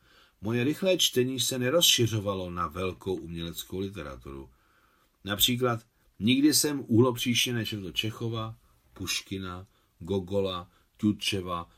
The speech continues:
Lva Tolstého nebo jiné ruské klasiky. Myslím,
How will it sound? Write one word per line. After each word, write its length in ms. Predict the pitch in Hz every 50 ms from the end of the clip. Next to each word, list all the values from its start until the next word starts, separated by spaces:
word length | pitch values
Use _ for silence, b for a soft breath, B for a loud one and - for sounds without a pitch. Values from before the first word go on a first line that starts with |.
| b b
Lva 240 | - 82 92 110 110
Tolstého 840 | - - 92 95 92 - - - 107 104 104 98 92 101 101 104 101 b b b b b b b _
nebo 240 | 110 110 113 123 127
jiné 300 | 135 135 127 113 95 90
ruské 360 | 85 80 - - - - 80
klasiky. 640 | 78 - 80 76 - - - 71 - - - - - _ _ _ _ _ _ _ _ _ _ _ B B B B B B B -
Myslím, 640 | 95 95 - - 95 98 101 101 104 107 120 120